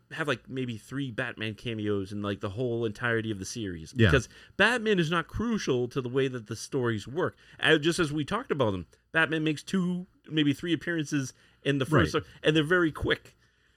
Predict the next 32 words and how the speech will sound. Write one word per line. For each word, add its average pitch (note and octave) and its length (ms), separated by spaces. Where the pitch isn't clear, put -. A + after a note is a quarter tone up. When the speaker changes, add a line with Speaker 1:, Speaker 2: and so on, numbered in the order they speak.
Speaker 1:
Um, C#3 380
but F#3 180
it, - 160
it E3 200
doesn't, A3+ 340
it E3 80
would G3+ 240
not G3+ 180
interfere F#3 360
with D3 200
Batman's C#3 320
other B2 180
cases. G3+ 520
Like, C3+ 220
Batman F#3+ 320
can C#3+ 160
make F#3 220
this C#3 300
trip - 360
to C#3 100
see C#3+ 360
what's C#3+ 200
going D#3 200
on, C#3+ 180
why C#3 120
did C#3+ 160
somebody C#3 200
turn C#3 200
on C3+ 140
the B2 60
bat D3 220
signal, A2 380